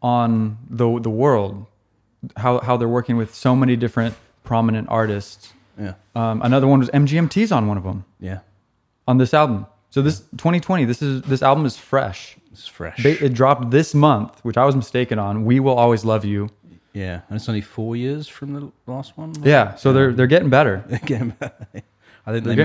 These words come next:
Speaker 2: mention,
Speaker 1: quicker.
Speaker 2: they mention that a lot 'cause they're always asked about it.
Speaker 1: Right.
Speaker 2: Ever since spending sixteen years between two albums, um, so hopefully the next one's only a couple of years away. We'll s-, we shall see.
Speaker 1: I would love
Speaker 2: Um,
Speaker 1: to hear some more of these guys.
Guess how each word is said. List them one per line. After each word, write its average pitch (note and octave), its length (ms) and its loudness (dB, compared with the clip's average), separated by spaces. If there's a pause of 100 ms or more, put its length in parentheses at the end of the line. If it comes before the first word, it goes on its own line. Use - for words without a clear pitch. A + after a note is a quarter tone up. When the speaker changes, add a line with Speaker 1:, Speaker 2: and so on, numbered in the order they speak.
Speaker 2:
mention, A2 60 -6
Speaker 1:
quicker. A2+ 440 0
Speaker 2:
they A2+ 80 -4
mention A#2 400 -2
that F2 120 -6
a F2+ 60 -8
lot F#2+ 300 -6
'cause F2 100 -16
they're F2 160 -6
always F#2 380 -8
asked F2 280 -8
about E2+ 320 -10
it. - 120 -14 (320)
Speaker 1:
Right. A#2 280 0
Speaker 2:
Ever F#2 180 -12
since - 260 -18
spending E2+ 420 -14
sixteen E2+ 480 -14
years F2 180 -10
between - 340 -14
two E2 200 -12
albums, E2+ 400 -12
um, E2 300 -12 (120)
so D#2+ 300 -14 (480)
hopefully A2 400 -10
the G#2 100 -6
next - 260 -8
one's G2+ 220 -6
only G2+ 220 -6
a - 20 -10
couple G2 300 -10
of F#2+ 80 -6
years F#2 220 -8
away. E2+ 260 -10
We'll F2 160 -12
s-, - 220 -20
we F#2+ 100 -12
shall F#2+ 220 -14
see. F#2 300 -10
Speaker 1:
I B2 60 2
would B2 120 2
love C#3 140 4
Speaker 2:
Um, C#3+ 40 -4
Speaker 1:
to D3 80 0
hear D3+ 120 0
some C#3+ 180 -4
more C3 160 2
of D3 40 0
these B2+ 160 -2
guys. G2 320 -4